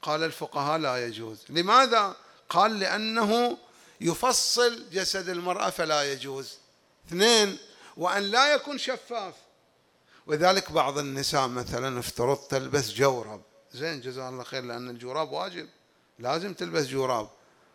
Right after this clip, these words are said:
واجب. هذا من ضمن، من ضمن التعهدات اللي المرأة تتعهد على نفسها، تقول: "أنا قبل الحج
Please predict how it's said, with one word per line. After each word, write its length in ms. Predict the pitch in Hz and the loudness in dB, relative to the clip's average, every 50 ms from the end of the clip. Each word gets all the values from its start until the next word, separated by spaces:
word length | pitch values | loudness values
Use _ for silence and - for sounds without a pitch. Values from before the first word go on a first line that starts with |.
| _ _ - | _ _ -4
واجب. 380 | 120 131 156 190 196 196 160 151 | 2 2 2 2 2 -2 -6 -2
هذا 240 | 165 180 208 214 | 0 0 0 0
من 200 | 208 202 196 190 | -2 -6 -6 -4
ضمن، 460 | 175 190 185 202 214 220 214 - - 175 | -4 -4 -4 -2 -2 -4 -4 -4 -6 -6
من 160 | 170 165 165 | -6 -4 0
ضمن 220 | 190 214 220 214 | -2 0 0 -2
التعهدات 880 | 214 208 - - 147 156 190 185 160 147 165 208 202 233 254 240 196 - - - - - _ - - - - - - | -4 -4 0 0 2 2 2 0 0 -2 -2 2 6 6 8 8 6 4 0 -10 -20 -20 _ -20 -20 -20 -20 -18 -14
اللي 180 | 156 165 170 185 | -10 -4 -2 -2
المرأة 380 | 185 190 208 233 269 262 247 | -2 0 2 2 2 2 0
تتعهد 600 | 214 220 202 - - - 254 247 208 214 247 247 214 | -2 -4 -6 -4 2 4 4 4 4 2 -2 -2 2
على 240 | 185 208 202 196 | 2 0 0 0
نفسها، 480 | 185 170 156 143 156 139 - 143 131 117 - - - - - 190 160 | -2 -4 -4 -6 -8 -8 -6 -8 -8 -10 -10 -14 -18 -12 -12 -10 -8
تقول: 220 | 165 180 226 226 | -2 0 0 0
"أنا 340 | - 233 226 220 220 190 226 | 0 -2 -4 -6 -6 -4 -6
قبل 200 | 226 196 208 226 | -6 -6 -4 -4
الحج 560 | 226 214 - - 247 254 277 269 - - - | -4 -4 -4 0 2 2 2 2 0 -4 -10